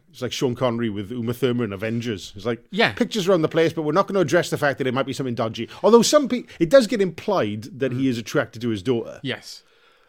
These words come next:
Speaker 1: But I thought something was gonna come of that rather than
Speaker 2: Mm.
Speaker 1: they just mention it, but there's no evidence of it.
Speaker 2: It makes more sense to me that if Shatner's character was gay.
Speaker 1: With
Speaker 2: That
Speaker 1: that
Speaker 2: would
Speaker 1: moustache?
Speaker 2: Yeah, exactly. And, you know, um,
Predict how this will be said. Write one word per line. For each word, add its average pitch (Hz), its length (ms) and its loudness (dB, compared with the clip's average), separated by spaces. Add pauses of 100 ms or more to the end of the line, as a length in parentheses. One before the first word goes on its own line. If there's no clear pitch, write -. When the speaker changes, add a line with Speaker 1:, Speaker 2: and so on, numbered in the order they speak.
(120)
Speaker 1:
But - 260 2 (460)
I 190 100 4
thought 226 240 4
something 208 140 2
was 170 100 2
gonna 175 120 2
come 208 200 0
of 151 80 0
that 110 180 -2
rather 147 220 2
than 131 300 -4 (120)
Speaker 2:
Mm. 123 240 -10 (340)
Speaker 1:
they 156 100 4
just 147 180 -4
mention 139 380 -2
it, - 160 -6
but 120 80 -8
there's 120 140 0
no 135 120 2
evidence 104 400 -4
of 73 60 -20
it. 67 120 -20 (160)
Speaker 2:
It 180 60 -18
makes 233 260 -12
more 143 180 -6
sense 120 280 -12
to - 80 -14
me 117 140 -6
that 110 120 -12
if 117 140 -12
Shatner's 143 380 -12
character 104 360 -12
was 98 180 -14
gay. 98 360 -12 (1200)
Speaker 1:
With 139 100 4
Speaker 2:
That 165 60 8
Speaker 1:
that - 60 4
Speaker 2:
would - 80 -4
Speaker 1:
moustache? 151 460 0 (200)
Speaker 2:
Yeah, 214 200 -8
exactly. 196 600 -8
And, 139 220 -6 (420)
you 180 80 -10
know, 160 360 -4 (100)
um, 147 460 -8